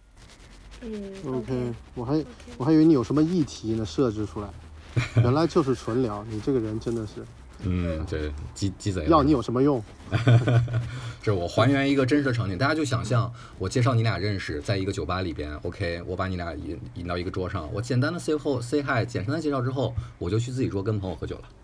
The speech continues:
Speaker 3: 好吧？就是大概是这样的一个场景。
Speaker 1: 好呀。
Speaker 2: 好。
Speaker 3: 好的，拜拜，
Speaker 2: 好。
Speaker 3: 祝你们聊得开心。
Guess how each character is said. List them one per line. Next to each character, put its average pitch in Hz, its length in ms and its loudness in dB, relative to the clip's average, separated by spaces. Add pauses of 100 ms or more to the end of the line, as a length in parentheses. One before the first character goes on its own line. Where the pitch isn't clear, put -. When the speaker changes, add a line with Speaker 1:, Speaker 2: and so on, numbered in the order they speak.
(240)
Speaker 3:
好 - 80 -4
吧？ - 180 -6
就 95 140 0
是 90 60 -2
大 98 160 -2
概 101 100 2
是 95 80 0
这 104 80 0
样 92 80 -2
的 80 60 -8
一 80 40 -10
个 - 60 -6
场 - 180 -8
景。 120 140 -10 (720)
Speaker 1:
好 214 180 -12
呀。 202 320 -8
Speaker 2:
好。 120 420 -2 (200)
Speaker 3:
好 95 120 -6
的， 113 120 -2 (120)
拜 110 80 -4
拜， 113 140 0
Speaker 2:
好。 117 140 -2
Speaker 3:
祝 123 100 0
你 98 60 4
们 92 80 -2
聊 98 120 0
得 117 60 2
开 123 160 0
心。 143 180 0